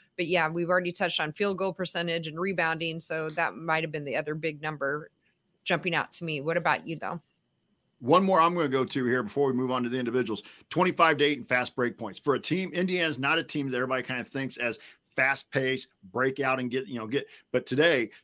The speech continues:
Speaker 2: twenty-five to eight on fast break points. And,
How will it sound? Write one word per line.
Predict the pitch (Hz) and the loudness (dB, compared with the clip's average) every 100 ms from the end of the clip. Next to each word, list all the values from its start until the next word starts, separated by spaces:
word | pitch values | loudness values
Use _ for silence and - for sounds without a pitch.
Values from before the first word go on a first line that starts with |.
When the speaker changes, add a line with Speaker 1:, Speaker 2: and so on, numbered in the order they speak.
| - | -10
Speaker 2:
twenty-five | - 151 156 147 147 143 | -2 0 0 0 0 0
to | 127 - | -2 -2
eight | 143 131 | 0 0
on | 113 | -2
fast | - 127 117 - | -4 -4 -4 -2
break | 127 - | -2 -2
points. | 123 113 110 113 | -4 -4 -4 -6
And, | 110 | -6